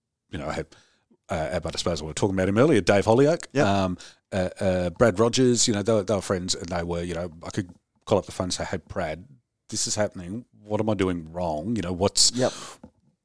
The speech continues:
Speaker 1: and, you know, or, or Dave, you know, uh, uh, "What do you think I should do X, Y, Z around this?" And no, no, they were happy to help
Speaker 2: Mm.
Speaker 1: me, help, help me out.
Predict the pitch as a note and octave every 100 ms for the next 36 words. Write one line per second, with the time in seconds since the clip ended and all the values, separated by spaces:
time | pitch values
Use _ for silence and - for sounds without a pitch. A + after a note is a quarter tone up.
0 | _ G#2 F2 E2 D#2+ _ _ F#2 D#2 E2+
1 | F2 - F2 G2 F#2 F2 A2+ E2 G2 _
2 | - _ _ _ _ F#2+ F2+ F2 F2 F2
3 | E2+ F#2 F#2 E2+ F#2 D#2 F2+ E2 E2 E2+
4 | - - _ _ _ _ _ G2+ - F#2
5 | E2+ F#2 F2 E2+ E2 E2 F#2 E2 D#2 -
6 | F2+ C2 C2+ _ - E2 - - D3 A2+
7 | G#2 D2+ - - G2+ - - G#2 G2+ G2
8 | F2 -